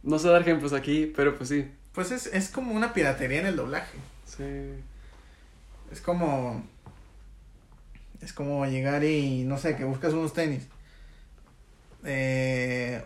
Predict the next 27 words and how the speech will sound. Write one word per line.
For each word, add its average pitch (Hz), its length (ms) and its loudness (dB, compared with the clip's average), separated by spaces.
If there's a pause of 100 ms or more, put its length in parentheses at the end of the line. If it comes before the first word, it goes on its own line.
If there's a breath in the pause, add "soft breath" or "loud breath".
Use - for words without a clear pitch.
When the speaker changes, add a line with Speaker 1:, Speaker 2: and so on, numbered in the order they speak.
Speaker 2:
o, 139 460 0
y 135 140 -2
te 135 120 -6
dicen, 135 240 -2
"No, 180 180 0
pues 170 160 -2
no, 170 440 0
no, 190 180 2
no 196 180 -2
tenemos 190 300 -2
originales, 190 420 -2
pero 156 140 4
están 170 240 4
estos, 190 320 0
los 139 140 -2
copia". - 460 -6 (1000 soft breath)
Quieras 262 360 8
o 196 80 2
no, 170 120 0
estás 202 240 0
afectando 156 500 0
la 127 100 0
industria. 196 560 -4 (520)
Speaker 1:
Unos 143 280 -4
Jordan 156 260 4
a 147 80 -8
quinientos. 147 520 -6